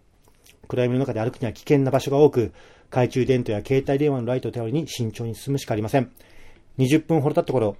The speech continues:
私の携帯が鳴りました。他のチームからの「鮫島が見つかった」という連絡です。教えられた地点へ急ぐと、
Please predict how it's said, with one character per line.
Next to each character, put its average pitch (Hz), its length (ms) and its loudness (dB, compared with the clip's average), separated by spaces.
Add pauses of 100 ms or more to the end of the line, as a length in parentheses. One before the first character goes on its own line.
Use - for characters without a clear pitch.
私 110 240 -6
の 135 120 0
携 131 120 0
帯 123 80 -4
が 131 120 2
鳴 127 60 0
り 131 60 0
ま 139 60 0
し - 60 -6
た。 107 180 -2 (920)
他 143 240 0
の 151 80 0
チ 170 160 2
ー - 20 4
ム 147 80 0
か 135 80 -2
ら 120 60 2
の 143 220 0 (120)
「鮫 139 300 2
島 123 220 0
が 120 100 0
見 110 160 -4
つ - 120 -14
か 151 120 -2
っ - 80 -8 (140)
た」 170 280 0
と 147 80 2
い 135 80 6
う - 40 0
連 110 120 -2
絡 101 140 -8
で 98 100 -6
す。 - 180 -20 (1120)
教 127 160 0
え 170 60 4
ら 160 80 4
れ 160 60 2
た 160 100 0
地 - 80 -12
点 127 180 2
へ 110 60 -2
急 127 100 -2
ぐ 104 60 -4
と、 101 200 -4